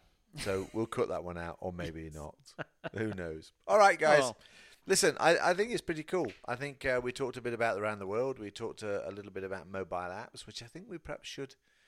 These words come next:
Speaker 1: extend on a little
Speaker 2: We
Speaker 1: bit.
Speaker 2: should do more about these mobile scenarios because, um, I'm talking about mobile scenarios in a few weeks, and I really need some really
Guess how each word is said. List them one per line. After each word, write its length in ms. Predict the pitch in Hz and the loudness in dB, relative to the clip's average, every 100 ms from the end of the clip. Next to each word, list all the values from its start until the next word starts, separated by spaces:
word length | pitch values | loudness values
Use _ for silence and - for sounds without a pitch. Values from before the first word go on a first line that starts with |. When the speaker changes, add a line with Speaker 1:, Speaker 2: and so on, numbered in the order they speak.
| _ _ - | _ _ -18
Speaker 1:
extend 400 | - - 131 127 | -14 -8 -8 -6
on 100 | 127 | -6
a 40 | |
little 140 | 117 202 | -4 -4
Speaker 2:
We 60 | |
Speaker 1:
bit. 60 | 196 | -2
Speaker 2:
should 320 | - 226 165 | -2 -2 0
do 140 | 160 185 | 2 2
more 300 | 147 151 156 | 4 4 4
about 360 | 123 120 117 - | 4 0 0 -6
these 220 | 120 - | -12 -8
mobile 480 | 117 117 113 110 113 | -6 -4 -2 -2 -4
scenarios 760 | - 123 120 113 110 117 - 123 | -8 -8 -8 -10 -14 -16 -20 -14
because, 680 | 127 - 135 127 - - - - | -10 -2 0 0 -4 -14 -18 -6
um, 540 | 127 131 127 127 127 - _ _ _ - | 0 2 2 0 -4 -16 _ _ _ -6
I'm 120 | 151 | -6
talking 320 | - 131 160 | -2 -4 -2
about 220 | 139 139 151 | 0 0 0
mobile 320 | 156 151 151 | -4 -4 -4
scenarios 600 | - 156 151 160 160 151 | -6 -8 -6 -6 -6 -8
in 80 | 165 | -10
a 40 | |
few 240 | - 165 | -8 -8
weeks, 420 | 160 208 - - _ _ _ _ _ - | -6 -10 -14 -20 _ _ _ _ _ -4
and 360 | 127 123 123 - | -2 0 -4 -6
I 80 | 123 | -6
really 340 | 123 143 135 | -6 -4 -4
need 200 | 127 123 | -6 -10
some 280 | - 117 113 | -12 -12 -10
really 280 | 117 147 | -6 -6